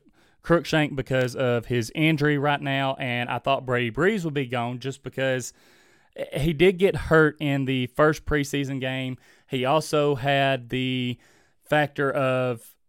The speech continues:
before any preseason game started, he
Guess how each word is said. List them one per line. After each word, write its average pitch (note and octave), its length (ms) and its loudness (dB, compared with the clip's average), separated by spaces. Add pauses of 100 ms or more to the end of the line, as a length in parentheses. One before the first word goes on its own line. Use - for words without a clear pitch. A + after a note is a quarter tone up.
(400)
before D3 600 2
any D#3 180 4
preseason C3+ 560 0
game A#2 180 -4
started, D3+ 540 4
he C3 500 -2